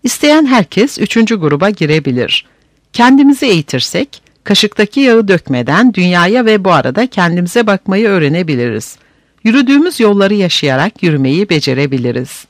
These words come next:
Titanic adlı filmde asillerin sofrasına davetli delikanlı kendisine itici davranan birkaç kişiye kızarak yaklaşık şunları söyler.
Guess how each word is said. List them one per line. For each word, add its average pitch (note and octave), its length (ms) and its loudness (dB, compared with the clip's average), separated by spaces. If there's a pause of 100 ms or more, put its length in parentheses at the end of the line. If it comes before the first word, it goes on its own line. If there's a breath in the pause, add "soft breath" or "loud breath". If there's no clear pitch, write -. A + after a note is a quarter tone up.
(1300)
Titanic D#4+ 480 0
adlı D#3 300 0
filmde D#3 500 0
asillerin G#3 520 0
sofrasına F3 600 -2
davetli G3 500 0
delikanlı C#3 640 0
kendisine A3 580 0
itici G#3 400 -4
davranan D3 520 0
birkaç F3+ 380 -2
kişiye - 320 -4
kızarak D#3 560 -4 (260 soft breath)
yaklaşık B3 500 0
şunları F#3+ 400 0
söyler. A2+ 640 -4